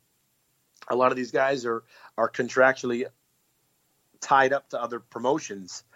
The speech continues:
but you can make it work. I'll be curious where we go from here in terms of, I'd love to see more big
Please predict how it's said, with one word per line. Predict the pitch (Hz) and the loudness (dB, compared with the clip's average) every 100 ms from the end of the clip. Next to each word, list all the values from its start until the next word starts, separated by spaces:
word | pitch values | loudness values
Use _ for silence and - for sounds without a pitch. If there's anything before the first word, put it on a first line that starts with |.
| - - | -20 -12
but | - 117 | -6 0
you | 131 | 0
can | 135 131 | 2 4
make | 120 117 | 4 2
it | |
work. | 107 107 92 - | 2 4 4 2
I'll | 113 | 2
be | 117 | 2
curious | 117 143 143 120 | 2 4 6 6
where | 123 139 | 4 4
we | 131 | 6
go | 135 131 | 6 6
from | 120 | 2
here | 113 135 127 | -2 0 2
in | 117 | 0
terms | 113 113 107 | -2 -2 0
of, | 113 107 101 _ _ | 2 2 0 _ _
I'd | 120 123 | 2 4
love | 135 131 | 4 0
to | |
see | 127 127 | -6 -10
more | 120 127 120 | -8 -4 -4
big | 110 131 117 | 0 -2 -2